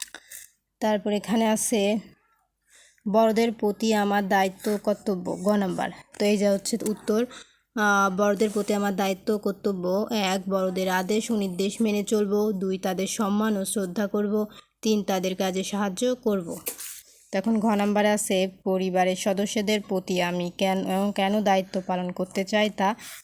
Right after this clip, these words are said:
লিখি। তো এই ঘ নাম্বারে এখানে লিখব। তাই হচ্ছে উত্তর, পরিবারের সদস্যরা আমরা, আমাদের দেখাশোনা করেন। দুই, তা-, তারা আমাদেরকে, আহ, স্নে-, আদর স্নেহ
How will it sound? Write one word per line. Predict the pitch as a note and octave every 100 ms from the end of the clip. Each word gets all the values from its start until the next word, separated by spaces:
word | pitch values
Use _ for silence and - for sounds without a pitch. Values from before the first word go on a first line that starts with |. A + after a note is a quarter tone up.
| -
লিখি। | G#3+ - F#3+ E3 -
তো |
এই | F3+ F#3
ঘ | G3
নাম্বারে | G3 F#3+ F#3+ G3
এখানে | F#3 F#3+
লিখব। | F3+ F3+ F#3+ B3+ - - - -
তাই | F#3+ F#3+
হচ্ছে | A3 G#3+ A#3+
উত্তর, | G#3+ - F#3+ G#3+ A3 - _
পরিবারের | G3+ G3 F#3 F#3
সদস্যরা | A3 G3 G#3 - A3+ A#3 G3+
আমরা, | F#3+ F#3 F#3
আমাদের | E3+ G3 G3 F#3+ F#3+ F#3
দেখাশোনা | G#3 A3 A3+ A3
করেন। | A3 G#3+ A#3 - - _ -
দুই, | G3+
তা-, | F#3 G3+ F#3+ G3 F#3+ -
তারা | G3+ G3 A3+
আমাদেরকে, | G#3+ G3 F#3+ F#3 G3+
আহ, | F#3+ - - G3 F#3 F#3 F3+
স্নে-, | F3+ A3 G#3+ G3 F3+
আদর | G3 G3 G#3
স্নেহ | A3+ G#3 A3